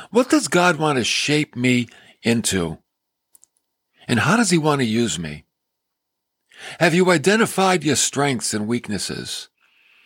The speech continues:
Have you identified your talents and your gifts? Those beautiful, that gift, that beautiful ability that God gave you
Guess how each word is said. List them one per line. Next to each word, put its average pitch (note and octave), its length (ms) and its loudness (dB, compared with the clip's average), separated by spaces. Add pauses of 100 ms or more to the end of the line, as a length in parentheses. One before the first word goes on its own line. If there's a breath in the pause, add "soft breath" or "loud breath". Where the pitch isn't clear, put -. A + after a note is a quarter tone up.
(360 loud breath)
Have D3 180 0
you F#3 140 4
identified F3+ 680 2
your C3+ 120 2
talents C#3 640 -2 (260 loud breath)
and B2+ 120 0
your A#2+ 120 2
gifts? - 760 -4 (840 loud breath)
Those A#2 200 0
beautiful, D#3 680 2 (320 loud breath)
that B2+ 180 2
gift, D3+ 240 0
that B2 160 2
beautiful D3 460 0
ability C#3 420 0
that G#2+ 200 -2
God B2+ 300 0
gave C3 280 2
you G#2+ 200 -2